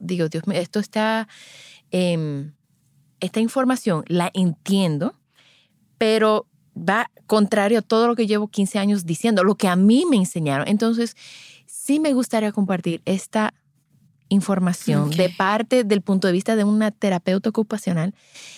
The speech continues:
Speaker 1: y, y si no es tiempo, hablar de cuándo una madre o, o unos padres necesitarían una terapia, o ir,
Speaker 2: A
Speaker 1: acudir
Speaker 2: terapia.
Speaker 1: a donde una terapia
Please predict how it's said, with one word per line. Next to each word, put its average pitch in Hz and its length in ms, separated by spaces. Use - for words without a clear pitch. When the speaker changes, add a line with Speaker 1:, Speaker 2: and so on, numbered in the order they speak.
Speaker 1:
y, 208 600
y 202 120
si 220 120
no 220 100
es 233 100
tiempo, 226 460
hablar 202 380
de 196 120
cuándo 233 520
una 226 280
madre 196 500
o, 180 180
o 180 100
unos 196 560
padres 196 340
necesitarían 196 960
una 190 200
terapia, 151 440
o - 120
ir, 247 300
Speaker 2:
A 180 60
Speaker 1:
acudir 208 380
Speaker 2:
terapia. 190 500
Speaker 1:
a 185 140
donde 175 440
una 175 180
terapia 156 920